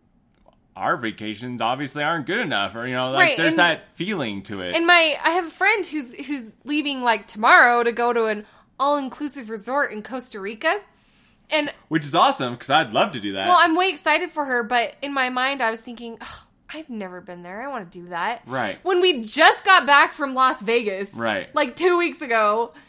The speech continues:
Speaker 2: and I thought, "Shame on me for thinking that."
Speaker 1: Right.
Speaker 2: Like, it's that pressure. Like, well, if it's not a cruise, it's not anything, you know, like
Speaker 1: Well, and it's like, you know, obviously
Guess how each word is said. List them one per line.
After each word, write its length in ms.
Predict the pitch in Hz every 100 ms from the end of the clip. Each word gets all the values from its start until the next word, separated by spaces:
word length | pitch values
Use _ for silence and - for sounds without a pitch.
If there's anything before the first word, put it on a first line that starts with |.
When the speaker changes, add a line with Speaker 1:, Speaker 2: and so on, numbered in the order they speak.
| _ _ _ -
Speaker 2:
and 380 | 339 320 311 302 214 - _ _ _ -
I 160 | 339
thought, 460 | 359 392 349 254 - _
"Shame 300 | - - 415
on 360 | 494 539 508 440
me 200 | 427 440
for 180 | 370 381
thinking 320 | 381 453 554 480
that." 340 | 294 190 - _ _
Speaker 1:
Right. 300 | 120 113 101 -
Speaker 2:
Like, 180 | 330 294
it's 180 | 370
that 200 | - 359 359
pressure. 560 | 415 480 392 233 190 _ _ _ _
Like, 100 | 269
well, 200 | 254 269
if 140 | 262 254
it's 160 | 220
not 180 | 277 285
a 40 | 254
cruise, 600 | - 285 285 233 220 214
it's 160 | 214 214
not 340 | 247 240 - -
anything, 480 | - 277 277 220 214
you 100 | 294
know, 200 | 320 294
like 380 | 302 247 214 269 _ 185
Speaker 1:
Well, 280 | 208 190
and 340 | 180 190 196 185
it's 340 | 160 196 190
like, 320 | 196 190 185 - _ _ _ _ _ - - _
you 60 | 185
know, 160 | 160 151
obviously 800 | 139 185 185 151 156 147 131